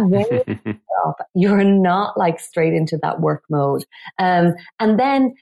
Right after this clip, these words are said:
Speaker 1: you're literally gonna be so much more rested. Like, that's my main fundamental thing when it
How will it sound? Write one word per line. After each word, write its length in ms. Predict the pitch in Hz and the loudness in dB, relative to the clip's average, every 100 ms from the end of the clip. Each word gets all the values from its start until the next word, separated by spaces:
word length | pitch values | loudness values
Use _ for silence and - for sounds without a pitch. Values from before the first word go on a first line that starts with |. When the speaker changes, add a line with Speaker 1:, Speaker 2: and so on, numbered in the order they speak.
| _ | _
Speaker 1:
you're 340 | 208 202 190 - | 0 2 0 0
literally 460 | 214 220 226 254 | 2 2 2 0
gonna 160 | 208 185 | 2 0
be 120 | 180 | 0
so 200 | - 170 | 0 0
much 220 | 165 - | 0 0
more 200 | 165 156 | 0 2
rested. 560 | 143 139 - - - 180 | 0 -2 -4 -4 -2 -2
Like, 180 | 175 170 | -4 -4
that's 220 | 196 196 | -4 -2
my 160 | 202 196 | -2 0
main 500 | 202 202 208 226 226 | 2 2 2 0 0
fundamental 460 | 185 180 165 156 165 | 0 0 0 0 -2
thing 140 | 160 160 | -2 0
when 100 | |
it 80 | 165 | 0